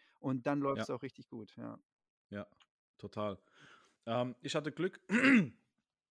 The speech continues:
Speaker 2: Am Tag, bevor ich die Schweißnähte gemacht hab, war, und das war wirklich Zufall, das ist halt wieder so Bilderbuch, ähm, der technische Leiter von Fronius war zufällig in Viernheim, das ist bei mir um die Ecke,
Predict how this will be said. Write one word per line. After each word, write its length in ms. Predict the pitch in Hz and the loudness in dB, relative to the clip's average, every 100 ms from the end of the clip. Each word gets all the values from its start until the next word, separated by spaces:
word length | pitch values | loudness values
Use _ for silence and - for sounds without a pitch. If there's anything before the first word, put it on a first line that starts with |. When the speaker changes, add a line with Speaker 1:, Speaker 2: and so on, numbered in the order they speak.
| _ - _ | _ -20 _
Speaker 2:
Am 240 | 120 120 | -2 -2
Tag, 420 | - 135 165 - - | -2 0 0 -2 -10
bevor 280 | 120 151 | -2 0
ich 60 | 147 | 0
die 60 | 143 | -2
Schweißnähte 540 | - 139 - 131 120 | 0 0 0 -6 -6
gemacht 340 | 113 120 - - | -4 -4 -4 -4
hab, 260 | 120 - _ _ _ _ _ | -4 -6 _ _ _ _ _
war, 260 | 110 110 - | -2 -2 -4
und 100 | 131 | -8
das 160 | 113 - | -6 -2
war 200 | 123 113 | -2 -2
wirklich 320 | 151 156 - | -4 -4 -6
Zufall, 580 | - 170 - 113 131 151 - _ - | -6 -6 0 0 2 -2 -14 _ -10
das 180 | 107 | -8
ist 160 | 113 - | -8 -4
halt 200 | 127 - | -6 -2
wieder 180 | 127 120 | -2 0
so 120 | 123 | -2
Bilderbuch, 600 | 113 135 110 101 117 - _ - - - _ | -2 0 0 -2 -8 -8 _ -20 -20 -20 _
ähm, 260 | 110 113 113 | -2 0 0
der 120 | 113 | 0
technische 360 | 147 - 139 135 | 0 -2 -4 0
Leiter 240 | 135 127 | 0 0
von 160 | - 123 | -6 -8
Fronius 640 | - 143 127 135 - - | -2 -2 0 -4 -6 -4
war 240 | 113 117 | -2 -2
zufällig 400 | - 135 131 127 | -4 -6 -4 -4
in 120 | 120 113 | -4 -6
Viernheim, 460 | 160 143 117 131 | -6 -4 -4 -4
das 120 | 131 - | -8 -10
ist 60 | |
bei 80 | 113 | -6
mir 120 | 117 117 | -4 -4
um 80 | 98 | -6
die 80 | |
Ecke, 320 | 123 - 127 | -6 -4 -4